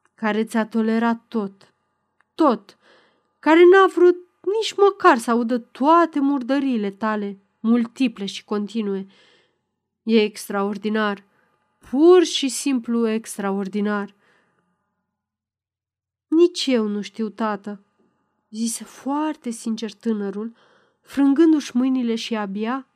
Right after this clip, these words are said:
reținându-și lăcrămile. „Cred, cred”, aprobă Faranga și cu capul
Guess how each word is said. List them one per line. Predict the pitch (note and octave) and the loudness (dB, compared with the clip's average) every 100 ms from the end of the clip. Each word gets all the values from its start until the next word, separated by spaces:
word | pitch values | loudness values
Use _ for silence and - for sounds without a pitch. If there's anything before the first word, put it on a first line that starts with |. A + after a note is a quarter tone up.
| _ | _
reținându-și | A#3+ A#3 - G#3+ G#3 G#3+ G3 - | -4 -4 -6 -6 -6 -6 -10 -10
lăcrămile. | G3+ F#3+ - F#3 F#3+ F#3 F#3+ _ _ _ _ _ _ _ _ _ _ _ _ _ _ | -10 -10 -10 -10 -10 -10 -14 _ _ _ _ _ _ _ _ _ _ _ _ _ _
„Cred, | C4+ D4+ G3 - _ _ _ _ _ _ _ _ _ _ _ _ _ | -4 -2 -4 -8 _ _ _ _ _ _ _ _ _ _ _ _ _
cred”, | C4 C#4 G3+ - _ _ _ _ _ _ _ _ | -4 -2 -4 -8 _ _ _ _ _ _ _ _
aprobă | - A3+ G#3+ G3 | -10 -6 -4 -2
Faranga | A#3+ A#3 G#3 A3 A#3+ A#3 A#3+ A#3 _ _ _ _ | -2 -2 -4 -4 -4 -4 -8 -10 _ _ _ _
și | - B3+ | -8 -6
cu | A#3+ | -6
capul | A3+ A#3 A#3+ B3 - A#3 A3+ | -8 -2 -2 -2 -6 -6 -6